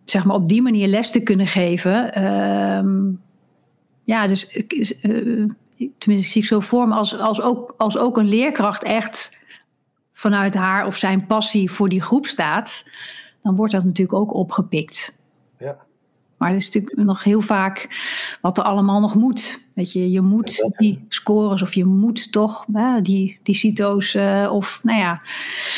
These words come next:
Speaker 1: dat zit vaak natuurlijk nog wel in de weg. En dat is
Speaker 2: Ja.
Speaker 1: jammer. Ja.
Speaker 2: Hartstikke jammer. En dat vind ik, dat zie ik ook heel veel. Dat zie je heel veel mensen die passie eigenlijk kwijtraken, omdat ze, ja, bedolven worden onder alles wat moet.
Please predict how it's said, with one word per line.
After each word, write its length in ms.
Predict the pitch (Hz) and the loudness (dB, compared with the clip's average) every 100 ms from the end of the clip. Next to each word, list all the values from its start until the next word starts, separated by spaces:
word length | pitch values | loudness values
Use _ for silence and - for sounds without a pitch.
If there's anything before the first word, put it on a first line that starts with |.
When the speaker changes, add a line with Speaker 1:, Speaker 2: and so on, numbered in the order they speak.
| - - - - - _ _ _ _ | -4 -4 -6 -8 -14 _ _ _ _
Speaker 1:
dat 220 | - 226 220 | -2 -2 2
zit 280 | 240 233 | 0 0
vaak 340 | - 247 240 240 | 0 0 0 -4
natuurlijk 300 | - 233 247 | 0 2 2
nog 80 | 208 | 4
wel 140 | 214 | 2
in 120 | 214 | 4
de 80 | 190 | 2
weg. 540 | 220 233 - - - _ _ _ _ _ _ _ - | 2 0 -2 -6 -8 _ _ _ _ _ _ _ -4
En 100 | 220 | 0
dat 20 | 202 | 2
is 20 | |
Speaker 2:
Ja. 80 | 135 | 2
Speaker 1:
jammer. 340 | 147 202 240 - _ _ _ - | 0 0 0 -2 _ _ _ 0
Ja. 260 | 220 214 | 2 4
Speaker 2:
Hartstikke 460 | - 135 139 - 107 | 2 -2 -2 -4 0
jammer. 320 | 107 98 101 | 0 0 -4
En 80 | 101 | -2
dat 220 | 110 - | -4 -4
vind 200 | - 123 | -4 -2
ik, 180 | 120 - | -2 -6
dat 120 | 110 104 | -8 -4
zie 180 | - | -2
ik 100 | 120 | 0
ook 100 | - | 0
heel 220 | 104 117 123 | 0 0 2
veel. 220 | 127 107 | 0 0
Dat 140 | 98 | 0
zie 140 | - 110 | 0 0
je 60 | |
heel 120 | 104 | 0
veel 80 | 127 | 0
mensen 260 | 113 110 101 | -2 -2 -2
die 160 | 104 | -4
passie 300 | 98 127 - | 0 -2 0
eigenlijk 300 | 123 110 101 | -2 -2 -4
kwijtraken, 640 | - 110 127 110 104 98 123 | -2 0 0 0 0 -2 -2
omdat 200 | 113 107 | -4 -2
ze, 260 | 110 107 104 - - - - | 0 0 -4 -14 -18 -18 -8
ja, 100 | - | -4
bedolven 440 | 98 98 135 151 110 | -2 0 0 0 0
worden 240 | 101 113 | 0 0
onder 220 | 107 107 | 0 -2
alles 200 | 107 110 | -2 -4
wat 140 | 107 95 | -2 0
moet. 360 | 135 131 - | -2 -2 -10